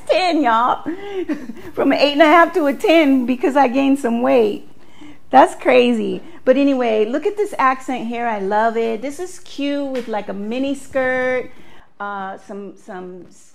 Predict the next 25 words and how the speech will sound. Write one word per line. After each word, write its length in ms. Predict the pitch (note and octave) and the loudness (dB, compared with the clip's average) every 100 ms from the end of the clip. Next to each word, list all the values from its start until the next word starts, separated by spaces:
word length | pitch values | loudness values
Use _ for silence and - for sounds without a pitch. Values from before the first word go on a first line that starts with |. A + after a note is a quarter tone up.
| - - - - | -20 -20 -20 -20
some 280 | - G3 | -16 -14
leggings, 760 | G#3+ B3 A#3+ C4 C4 C4 C4 - - | -10 -10 -10 -12 -12 -12 -16 -20 -14
tight 300 | A#3 - A3+ | -12 -12 -14
jeans, 640 | A#3+ A#3+ A#3+ B3 A#3+ - - - - - - | -14 -12 -12 -14 -16 -20 -20 -20 -20 -20 -18
and, 340 | G3+ F#3+ G3 - | -16 -16 -18 -18
and 160 | F#3+ F#3 | -16 -14
a 400 | F3+ F3 E3+ - F#3 | -14 -14 -16 -18 -16
beige 400 | G3 A3 B3 B3 - | -10 -10 -10 -14 -18
tee. 380 | - D4 C#4 C#4 - - - - - - | -14 -12 -12 -16 -20 -20 -20 -20 -20 -20
Super 540 | - - B3 A#3 A3 | -20 -18 -16 -16 -16
cute. 400 | A3 G#3+ E3+ - - - - - - - - - - | -16 -16 -16 -16 -20 -20 -20 -20 -20 -20 -20 -20 -12
These 300 | D4+ F4 - | -12 -10 -4
are, 460 | B3+ B3+ A#3+ A#3+ - | -2 0 -2 -2 -6
I 120 | A3 | -8
believe 500 | A3 A#3 B3+ C4 A#3 | -8 -10 -10 -10 -6
they're 560 | A3+ G#3 G3+ G3 G3 - - - - - - - - - - | -4 -2 -4 -6 -10 -16 -20 -20 -20 -20 -20 -20 -20 -20 -20
sixty 920 | A3+ - B3 B3 - C4+ C4+ C4+ C4+ - - - - - - | -20 -16 -14 -14 -18 -16 -16 -16 -18 -20 -20 -20 -20 -20 -16
dollars 420 | A#3 A3+ A#3+ B3 | -10 -8 -8 -10
right 220 | C#4 C4+ C4+ | -10 -10 -10
now, 420 | C#4 C#4 D4 D4 - - - - - - - - - | -12 -12 -12 -16 -20 -20 -20 -20 -20 -20 -20 -20 -16
but 180 | G#3+ | -10
they've 220 | C4+ C#4 C#4 | -6 -6 -8
been 180 | D4 | -10
marked 360 | B3 B3 A#3+ A#3 | -8 -8 -8 -10
down 300 | A#3 A3+ | -14 -14